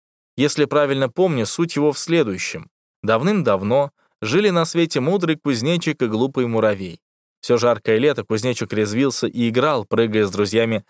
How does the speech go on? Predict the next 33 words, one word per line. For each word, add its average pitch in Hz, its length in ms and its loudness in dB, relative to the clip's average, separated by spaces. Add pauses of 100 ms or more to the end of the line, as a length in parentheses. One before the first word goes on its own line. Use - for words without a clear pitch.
(160)
в - 60 -12
солнечных 113 520 -2
лучах. 123 500 -2 (300)
С - 120 -6
аппетитом 143 480 0
ел 123 240 2
листочки 143 640 0
и 147 80 2
пил 196 220 0
капельки 160 460 -2
росы, 143 380 2
не 120 160 0
заботясь 113 500 0
о 104 60 4
завтрашнем 110 580 -2
дне, 98 360 -2 (360)
и 113 100 -2
мирно 185 360 2
стрекотал 127 680 0 (200)
свою 107 380 0
единственную 107 880 -2
песенку. - 580 -8 (540)
Но 123 140 2
пришла 135 380 2
суровая 123 500 4
зима, 107 380 0
и 139 80 -2
кузнечик, 123 560 0
оглядевшись 110 600 0
по - 100 -4
сторонам, 117 500 2
увидел, 120 360 2
что 113 300 2